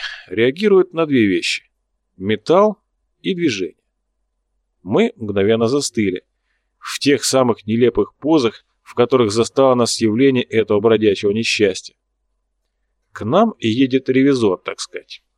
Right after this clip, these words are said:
В ту же секунду слабый восточный ветер окончательно стих. И жарко тоже остановилось,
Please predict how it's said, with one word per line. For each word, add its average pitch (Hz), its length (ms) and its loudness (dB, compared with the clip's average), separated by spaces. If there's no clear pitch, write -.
В - 80 -20
ту 240 100 0
же 233 120 2
секунду 170 500 0
слабый 143 340 2
восточный 110 520 0
ветер 180 360 0
окончательно 113 680 -2
стих. - 520 -10
И - 80 -10
жарко 175 320 -2
тоже 180 300 2
остановилось, 120 880 0